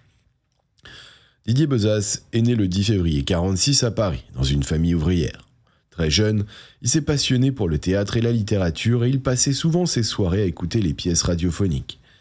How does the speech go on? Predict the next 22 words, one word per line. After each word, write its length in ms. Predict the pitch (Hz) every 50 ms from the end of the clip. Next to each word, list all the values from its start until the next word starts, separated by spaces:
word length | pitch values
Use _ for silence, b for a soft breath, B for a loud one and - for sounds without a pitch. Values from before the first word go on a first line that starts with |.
| b b b b b b b b
À 100 | - -
l'âge 180 | 92 101 104 101
de 80 | - 110
quatorze 420 | 98 113 104 - 127 120 120 131
ans, 100 | 175 180
il 100 | 156 127
a 40 | 113
rejoint 320 | 104 113 117 110 143 131
un 40 | 110
groupe 180 | 95 107 101 92
de 120 | 85 78
théâtre 340 | 73 - 107 98 90 - 80
amateur 420 | 73 78 82 85 - 147 156 151
et 80 | 143 127
a 60 | 117
commencé 400 | 113 - 123 117 107 101 - -
à 60 | -
participer 600 | - - 87 - - - 98 - - 117 107 165 170
à 60 | 156
des 100 | 139 123
productions 480 | 110 - 127 120 95 85 - - 76
locales. 380 | 80 90 90 - - 67 -